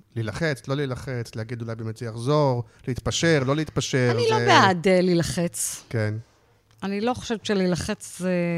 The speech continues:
Speaker 2: דבר שהוא טוב לעשות בחיים, דווקא. אני חושבת שכן צריך להיות פתוחים לכל ההזדמנויות ולהסתכל על...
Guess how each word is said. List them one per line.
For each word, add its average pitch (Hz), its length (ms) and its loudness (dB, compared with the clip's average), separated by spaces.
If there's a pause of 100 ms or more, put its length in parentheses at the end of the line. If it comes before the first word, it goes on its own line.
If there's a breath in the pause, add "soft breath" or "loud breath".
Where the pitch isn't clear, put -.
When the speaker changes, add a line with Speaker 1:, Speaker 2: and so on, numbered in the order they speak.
(220)
Speaker 2:
דבר 170 260 -2
שהוא 170 160 -10
טוב 185 200 -2
לעשות 175 300 -2
בחיים, 165 640 -4 (380)
דווקא. 165 420 -4 (240)
אני 160 140 -2
חושבת 254 420 -4
שכן 226 320 0
צריך - 300 -6
להיות 196 240 -2
פתוחים 185 540 -6
לכל 180 260 -4
ההזדמנויות 170 840 -4
ולהסתכל 160 520 -6
על... 185 380 0